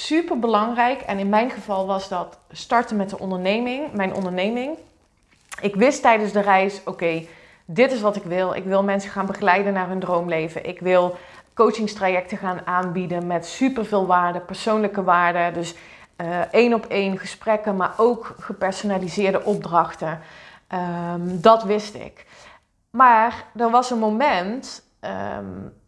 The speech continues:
dat ik daar voorwaarden aan ging hangen om dat te gaan doen. En een van die redenen, of een van die voorwaarden om nog niet te beginnen als ondernemer was: "Ja, maar dan moet ik een opleiding doen,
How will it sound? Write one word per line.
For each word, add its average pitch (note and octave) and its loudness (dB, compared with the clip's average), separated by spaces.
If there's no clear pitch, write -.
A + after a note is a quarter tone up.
dat B3+ 2
ik G3 -4
daar G3 0
voorwaarden A#3+ -2
aan A3 0
ging G3+ -2
hangen C4+ 4
om E4 8
dat B3+ 8
te A#3 -6
gaan G#3 -2
doen. F#3 -2
En A#3+ 0
een D#4 2
van C#4+ 4
die B3 4
redenen, C#4 4
of C4 0
een C4 4
van B3+ 0
die A3 2
voorwaarden B3+ 4
om A3+ 2
nog G#3+ 2
niet C#4 4
te D4 -2
beginnen A3 0
als F#3 -2
ondernemer A#3 4
was: A#3 6
"Ja, G#3+ 6
maar G#3+ 4
dan G#3+ 4
moet B3+ 0
ik - -2
een A3 -4
opleiding G3 4
doen, G#3 2